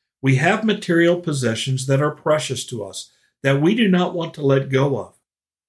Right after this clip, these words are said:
Yet, whatever we receive in heaven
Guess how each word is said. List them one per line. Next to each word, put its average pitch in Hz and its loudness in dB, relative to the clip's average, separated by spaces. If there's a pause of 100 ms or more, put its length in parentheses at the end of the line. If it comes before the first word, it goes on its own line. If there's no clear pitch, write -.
(340)
Yet, 147 0 (220)
whatever 143 2
we 208 2
receive 156 2
in 131 2
heaven 117 -4